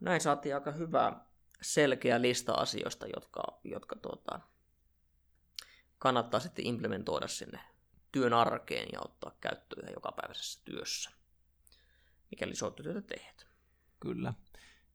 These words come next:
Speaker 2: Jokainen myyjä ja buukkari niin näillä opeilla takaa itsellensä semmoisen runsauden sarven menestykseen, että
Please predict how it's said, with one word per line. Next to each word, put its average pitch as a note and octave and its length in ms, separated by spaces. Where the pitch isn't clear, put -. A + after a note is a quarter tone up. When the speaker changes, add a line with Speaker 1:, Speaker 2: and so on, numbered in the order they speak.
Speaker 2:
Jokainen D3 320
myyjä D#3 320
ja C3 80
buukkari B2+ 480
niin A#1 280
näillä A#1 240
opeilla F2 400
takaa A#2+ 260
itsellensä A2+ 540
semmoisen A#2 340
runsauden A#2+ 540
sarven - 440
menestykseen, - 640
että - 240